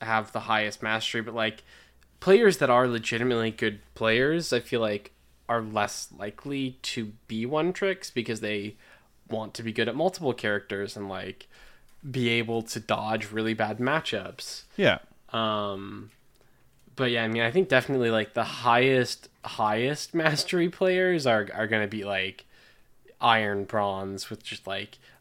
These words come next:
Speaker 1: "I've played two hundred million games of Sejuani."
Speaker 2: But I really like Sejuani.
Speaker 1: Yeah.
Speaker 2: And her Manscaped
Speaker 1: What's your,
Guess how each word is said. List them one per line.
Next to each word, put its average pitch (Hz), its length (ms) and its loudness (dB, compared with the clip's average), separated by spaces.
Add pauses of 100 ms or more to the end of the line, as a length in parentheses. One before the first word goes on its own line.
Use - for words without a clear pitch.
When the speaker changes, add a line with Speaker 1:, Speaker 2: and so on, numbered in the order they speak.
(220)
Speaker 1:
"I've 190 280 -2
played 117 420 0
two 185 240 4
hundred 160 560 0
million 147 540 2
games 123 680 2
of 143 120 -2
Sejuani." 156 1080 0 (680)
Speaker 2:
But 139 120 6
I 156 60 12
really 131 320 8
like 156 180 8
Sejuani. 151 560 0 (260)
Speaker 1:
Yeah. 87 360 -10 (720)
Speaker 2:
And 101 100 -8
her 117 220 0
Manscaped 117 320 -4
Speaker 1:
What's 147 240 -2
your, 262 100 2